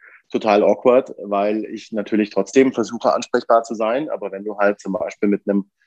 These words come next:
Bezirkspolitiker oder einer Bezirkspolitikerin auf einem Wochenmarkt stehst und sagst, „So, Freunde, ich wäre hier ansprechbar“,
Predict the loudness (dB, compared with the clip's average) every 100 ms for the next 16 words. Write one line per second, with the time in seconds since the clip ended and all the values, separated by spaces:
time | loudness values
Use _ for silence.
0 | _ -16 -6 -6 -2 2 4 4 4 6
1 | 6 4 0 -2 -4 -2 0 0 -2 -2
2 | 0 0 -4 -4 -2 -2 -2 -2 0 -2
3 | -4 0 0 0 -6 -12 -6 -4 -4 -6
4 | -2 -2 -2 -2 -4 -4 -2 -4 -4 -4
5 | -6 -2 0 0 0